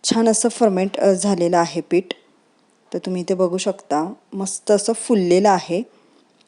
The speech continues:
एकदम फ्लफी असं टेक्स्चर याला आलेलं आहे. आता इडली आपली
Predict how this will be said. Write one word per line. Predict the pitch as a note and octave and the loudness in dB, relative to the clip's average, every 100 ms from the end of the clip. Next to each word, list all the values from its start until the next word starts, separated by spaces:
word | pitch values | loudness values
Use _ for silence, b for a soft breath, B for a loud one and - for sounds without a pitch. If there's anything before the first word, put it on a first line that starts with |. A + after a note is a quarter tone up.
| _ _ _ _ _ _ | _ _ _ _ _ _
एकदम | - F3+ - - G3+ G#3 | -4 -4 -2 0 0 0
फ्लफी | - G3+ F#3+ G#3+ | 2 2 4 4
असं | G#3 G3 F#3+ A3+ - | 4 4 2 4 0
टेक्स्चर | E3+ - G3 | -2 -2 2
याला | F#3+ D#3 F3 - | 2 4 2 0
आलेलं | F3+ E3 E3 | 2 2 2
आहे. | D#3 D3 - F#3+ - b b b b b b - | 0 -2 -10 -18 -20 b b b b b b -2
आता | G#3+ C4+ C4 | 2 2 4
इडली | B3+ F3+ A#3+ | 4 6 6
आपली | C4 C4 A#3 C4 | 6 4 6 8